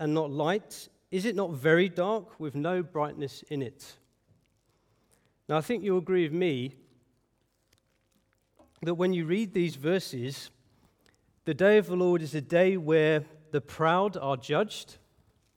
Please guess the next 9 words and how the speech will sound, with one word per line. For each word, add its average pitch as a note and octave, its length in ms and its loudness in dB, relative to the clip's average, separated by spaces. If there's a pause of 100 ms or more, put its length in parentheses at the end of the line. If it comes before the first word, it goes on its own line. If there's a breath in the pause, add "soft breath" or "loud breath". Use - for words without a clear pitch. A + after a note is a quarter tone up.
(720 soft breath)
where D#3 240 2
God E3+ 400 0
brings E3+ 540 0 (120)
vengeance. F#3 960 -4 (1400 soft breath)
It's F3 180 -2
a F3+ 60 2
day F#3+ 320 6
of B2 220 -4
doom, A3 500 0